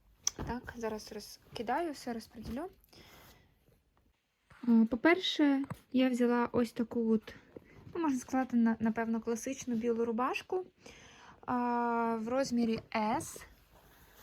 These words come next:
Вона коштувала сімсот гривень, грубо кажучи. От. А, вона дуже кльово на мені сиділа, мені дуже сподобалась, і вона дуже з такого прикольного, а, матеріалу. Не знаю, чи це натуральний, чи ні.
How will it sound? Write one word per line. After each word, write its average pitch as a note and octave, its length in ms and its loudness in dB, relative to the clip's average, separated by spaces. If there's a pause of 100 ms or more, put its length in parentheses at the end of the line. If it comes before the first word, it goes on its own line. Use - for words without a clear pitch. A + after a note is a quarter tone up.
(400)
Вона B3+ 280 -2
коштувала B3 1000 -2 (140)
сімсот A#3+ 440 -6
гривень, F#3+ 340 -8
грубо F#3+ 180 -10
кажучи. F4 420 -6 (600)
От. A3+ 160 -8 (640)
А, A#3+ 200 -2
вона C#4 200 -4
дуже C4 220 -4
кльово B3 260 -2
на A#3 80 -2
мені A3+ 180 -2
сиділа, D4+ 340 -4
мені B3+ 120 -6
дуже A3+ 160 -6
сподобалась, D4+ 640 -4
і D4 160 -8
вона B3+ 220 -8
дуже B3 220 -10
з A#3+ 60 -16
такого A#3 480 -8
прикольного, A3+ 680 -8 (540)
а, G#3+ 340 -6
матеріалу. G#3 680 -8 (1080)
Не A#3+ 140 -12
знаю, A3 240 -6
чи - 140 -12
це A3 200 -12
натуральний, G#3+ 540 -8
чи A3+ 180 -10
ні. C#4+ 260 -10